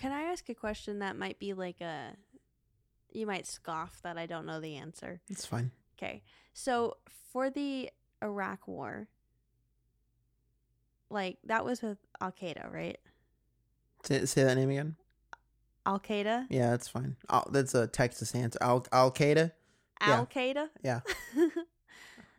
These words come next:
Speaker 2: Al. <laughs> Hey,
Speaker 1: Al?
Speaker 2: hey, Al.
Speaker 1: <laughs>
Speaker 2: We're gonna fight Al over there in the backyard.
Speaker 1: Yeah. Is that, is
Speaker 2: Uh,
Speaker 1: that right?
Speaker 2: yes.
Speaker 1: So when we were going after them,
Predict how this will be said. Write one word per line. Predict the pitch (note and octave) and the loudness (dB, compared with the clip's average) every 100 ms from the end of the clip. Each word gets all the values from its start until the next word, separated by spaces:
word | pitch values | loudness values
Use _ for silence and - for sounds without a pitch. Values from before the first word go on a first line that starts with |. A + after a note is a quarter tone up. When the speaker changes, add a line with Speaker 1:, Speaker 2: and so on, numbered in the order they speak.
| - | 0
Speaker 2:
Al. | C3 C3 C3+ C#3 | 4 6 6 4
<laughs> | G3 C#3 | 2 2
Hey, | G#2+ B2 G3+ | 0 4 6
Speaker 1:
Al? | A3 C4 - G4 | 6 4 -2 0
Speaker 2:
hey, | G3+ D#3 | 4 6
Al. | C#3 D#3 E4 - | 6 4 0 -4
Speaker 1:
<laughs> | - | -8
Speaker 2:
We're | - F3 | 0 2
gonna | D3+ | 4
fight | - E3 D#3 | 6 6 8
Al | E3 D3+ | 8 8
over | C3+ | 6
there | B2+ B2 | 4 0
in | |
the | A#2+ | 0
backyard. | B2+ B2+ C3+ B2 A#2 | 0 0 2 0 0
Speaker 1:
Yeah. | A#3+ A3 A2 | -2 -2 -4
Is | - - | -8 -2
that, | B2+ B2+ B2 A#2+ | 4 8 8 6
is | A2+ | 4
Speaker 2:
Uh, | |
Speaker 1:
that | A3 A3 | 2 0
right? | G3 G#3 A#3+ - _ | 0 -2 -4 -12 _
Speaker 2:
yes. | - A2+ - - _ | 2 2 2 -8 _
Speaker 1:
So | - C4+ B3 A#3+ - | -6 0 2 2 0
when | - A#3 A#3 | -4 -4 -2
we | C4 | -2
were | D4+ C#4 | -2 -2
going | B3 A3+ G#3+ | 0 0 2
after | F#3+ F#3 - | 0 -2 -6
them, | F3+ - A3+ F3+ E3+ F3+ | -4 0 2 2 0 -4